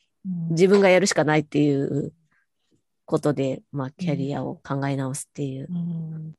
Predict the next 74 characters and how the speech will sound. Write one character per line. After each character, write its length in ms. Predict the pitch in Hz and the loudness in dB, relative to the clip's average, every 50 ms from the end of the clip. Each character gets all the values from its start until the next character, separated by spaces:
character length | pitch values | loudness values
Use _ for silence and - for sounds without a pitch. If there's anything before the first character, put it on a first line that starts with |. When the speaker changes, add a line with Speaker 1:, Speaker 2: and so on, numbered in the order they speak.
| _ | _
Speaker 2:
経 160 | _ - 156 147 | _ -4 -4 -4
験 280 | - - 147 135 131 | -4 -4 -6 -4 -4
を 60 | 131 | -6
し 140 | 147 - - | -8 -10 -10
て 140 | - - 139 | -10 -10 -8
る 260 | 131 139 135 147 - _ _ _ _ | -8 -8 -10 -12 -16 _ _ _ _
か 140 | - - 151 | -6 -4 -2
ら 80 | 156 170 | -2 0
こ 120 | 160 233 | -2 -4
そ、 300 | - - 277 - - - _ _ _ _ _ | -2 -2 -2 -2 -4 -6 _ _ _ _ _
Speaker 1:
う 40 | 190 | -16
ん。 40 | 175 | -16
う 20 | |
ん。 220 | 170 165 160 160 156 | -14 -14 -16 -16 -8
Speaker 2:
多 140 | - - 151 | -2 0 0
分 320 | 147 - - - - - - _ _ | 0 0 -4 -6 -10 -12 -16 _ _
こ 140 | - - 147 | -6 -4 -2
の 120 | 143 143 151 | -2 0 0
本 160 | 165 156 139 | -2 -2 0
を 60 | 147 | 0
今 220 | 165 190 202 151 | 0 0 0 0
こ 140 | - - - | -2 -2 -2
の 120 | 151 143 - | -2 -2 -2
タ 140 | - 143 | -2 -2
イ 80 | 135 139 | -2 -2
ミ 100 | 143 139 | -2 -2
ン 60 | 135 | -2
グ 100 | 151 147 | -4 -2
で 160 | 147 147 151 | 0 0 0
読 200 | 156 233 - 208 | 0 2 2 0
む 60 | 185 151 | 0 2
こ 140 | - 170 | 0 -2
と 120 | - - 170 | 0 0 0
で 100 | 151 143 | 0 0
感 220 | - - 147 143 | 0 -2 -2 0
じ 120 | - - 147 | 0 0 -2
る 80 | 151 | -2
こ 160 | - - 160 | -2 -6 -8
と 140 | 151 - 147 | -6 -4 -4
は 60 | - | -2
大 140 | - 151 151 | -2 -4 -4
き 260 | 151 _ - 156 156 | -6 _ -8 -8 -6
い 20 | - | -6
っ 40 | 175 | -6
て。 180 | 175 175 175 | -4 -4 -2
Speaker 1:
う 20 | 170 | 0
ん。 600 | 170 165 160 160 160 160 160 156 156 151 151 - _ _ _ _ _ _ _ - | 0 0 0 0 -2 -2 -4 -6 -8 -8 -10 -14 _ _ _ _ _ _ _ 4
Speaker 2:
こ 100 | 220 247 | 4 6
れ 60 | 247 | 6
二 180 | 220 202 208 | 6 4 4
十 180 | 202 254 294 294 | 4 4 4 6
代 180 | 240 196 165 147 | 6 6 4 4
と 120 | - 151 | 2 -2
か 260 | - 151 151 143 151 | -2 -2 -2 0 0
ね、 200 | 147 147 147 143 | 0 0 -2 -2
学 200 | - 147 143 - | -2 -4 -8 -4
生 120 | - 190 202 | -2 -2 -2
の 100 | 214 202 | 0 2
頃 160 | 208 165 143 | 2 2 2
読 100 | 143 139 | 2 2
ん 20 | |
で 60 | 143 | 0
も 100 | 135 139 135 | -2 -4 -4
ち 100 | - - | -6 -6
っ 40 | - | -4
と 80 | 175 | -2
も 80 | 170 208 | 2 4
響 260 | 240 233 - - - | 4 4 4 4 0
か 120 | - 202 - 247 | 0 2 2 4
な 40 | - - | 4 4
い 40 | 277 - | 4 4
と 220 | - 370 - 233 | 2 2 2 2
思 100 | - - | 2 2
う。 120 | 233 220 | 0 0